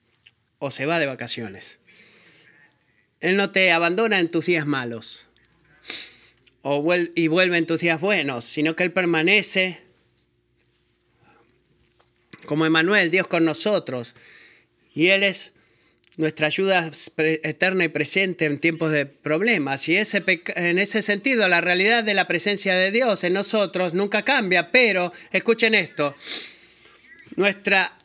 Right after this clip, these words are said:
conocimiento y presencia de su pre-, eh, presencia,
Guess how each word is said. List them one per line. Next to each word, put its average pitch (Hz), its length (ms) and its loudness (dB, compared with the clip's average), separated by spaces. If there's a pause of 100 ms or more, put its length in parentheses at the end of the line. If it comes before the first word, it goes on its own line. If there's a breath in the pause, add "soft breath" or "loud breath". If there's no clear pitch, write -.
(160)
conocimiento 190 760 0
y 185 60 0
presencia 185 560 2
de 175 160 0
su 220 520 0 (840 loud breath)
pre-, 156 180 -2
eh, 156 520 -2 (100)
presencia, 180 720 2